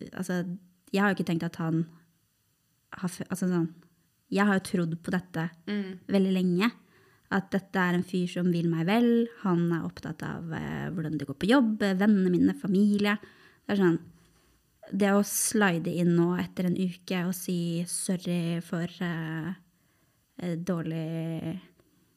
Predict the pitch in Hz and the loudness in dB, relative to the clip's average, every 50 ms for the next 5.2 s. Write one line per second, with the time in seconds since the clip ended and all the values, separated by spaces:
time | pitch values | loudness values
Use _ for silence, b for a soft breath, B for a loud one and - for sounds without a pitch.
0 | _ _ _ - 214 190 180 180 175 185 190 165 165 165 160 165 160 156 170 - | _ _ _ -4 -2 0 0 0 -2 -2 -4 -2 -2 0 0 0 0 -2 -4 -6
1 | - 185 165 165 165 160 165 - - 175 170 - 160 160 - 165 160 156 170 165 | -4 -2 -2 -2 -2 -4 -8 -4 -2 -2 -2 -2 -4 -6 -4 -4 -2 -2 -2 -4
2 | 165 - 175 165 165 170 170 175 170 170 165 175 175 170 - - - - 190 165 | -4 -4 -4 -4 -2 -2 0 0 0 0 -2 -2 -4 -4 -4 -4 -2 -2 -2 -2
3 | 165 - 175 - - 170 165 160 170 156 156 156 170 - - 175 - - - - | -4 -4 -6 -2 0 0 0 0 -2 -4 -4 -4 -4 -4 -6 -6 -8 -10 -8 -6
4 | 190 196 196 196 190 175 160 - 190 208 196 185 175 175 165 - 170 185 156 156 | -6 -4 -2 -2 -4 -4 -4 -2 -2 0 0 0 0 -2 -2 -4 -4 -4 -4 -4
5 | - - 208 | -2 -4 -4